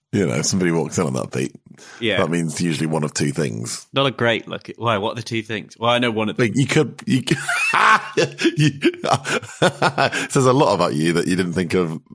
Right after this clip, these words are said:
Speaker 1: the traditional one of praying for people being on the
Speaker 2: Right.
Speaker 1: news.
Speaker 2: No, that's the one I thought of.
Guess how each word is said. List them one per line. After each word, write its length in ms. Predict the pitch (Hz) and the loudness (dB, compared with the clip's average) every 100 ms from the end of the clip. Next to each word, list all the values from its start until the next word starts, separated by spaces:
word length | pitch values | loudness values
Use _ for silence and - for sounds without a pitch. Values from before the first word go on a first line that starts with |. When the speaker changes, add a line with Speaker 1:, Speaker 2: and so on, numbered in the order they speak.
| - | -6
Speaker 1:
the 140 | 95 | -4
traditional 420 | - 95 95 92 | 0 0 0 0
one 160 | 78 78 | 0 0
of 280 | 78 71 - | -2 -4 -8
praying 560 | - 127 101 60 67 73 | 0 2 2 -2 -6 -6
for 160 | - | -6
people 240 | 87 73 73 | -4 -4 -2
being 220 | 78 73 | -2 -2
on 100 | 67 | -4
the 80 | - | 0
Speaker 2:
Right. 220 | 110 92 | 0 -2
Speaker 1:
news. 140 | - | -6
Speaker 2:
No, 160 | 156 214 | -2 0
that's 220 | 220 190 | 0 -2
the 100 | 208 | -2
one 100 | 196 | -2
I 80 | 190 | -2
thought 300 | - 285 107 | 0 -2 0
of. 300 | 101 - | -6 -10